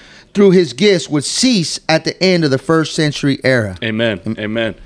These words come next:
Speaker 2: That's powerful, man, because, you know, uh, we always wanna filter scripture through scripture. Um, you know, if there's one scripture about something,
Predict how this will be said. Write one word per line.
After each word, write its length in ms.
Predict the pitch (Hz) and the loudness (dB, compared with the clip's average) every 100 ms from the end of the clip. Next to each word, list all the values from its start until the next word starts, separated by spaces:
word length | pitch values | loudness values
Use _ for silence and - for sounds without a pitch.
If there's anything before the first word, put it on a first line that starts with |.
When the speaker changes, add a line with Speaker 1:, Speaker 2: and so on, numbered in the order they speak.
| - - | -20 -6
Speaker 2:
That's 220 | 139 180 | -2 -2
powerful, 440 | - 151 180 175 143 | -2 0 0 0 -2
man, 240 | 135 143 | -2 -2
because, 440 | 135 120 143 120 - - - - - - - | -4 -4 -4 -2 -6 -8 -18 -20 -20 -20 -8
you 120 | 131 | 0
know, 200 | 147 139 | 2 4
uh, 220 | 135 127 | 2 2
we 200 | - 175 | 0 2
always 300 | 208 208 202 | 6 4 4
wanna 300 | 151 180 170 | 0 2 2
filter 480 | 135 - 180 175 156 | 0 2 2 4 2
scripture 640 | - - 165 170 - 151 139 | 0 0 2 2 2 2 2
through 320 | - 147 151 | 4 4 4
scripture. 560 | - - 127 - 107 - | 4 0 -2 -2 -6 0
Um, 240 | 120 110 | 0 2
you 100 | 127 | 2
know, 120 | 139 139 | 2 2
if 100 | 135 | 4
there's 200 | 180 131 | 2 4
one 280 | 147 185 | 2 2
scripture 420 | - - 156 - 139 | 0 -2 0 2 0
about 320 | 120 135 131 | 2 0 0
something, 460 | 147 131 139 127 | -2 -2 -2 -2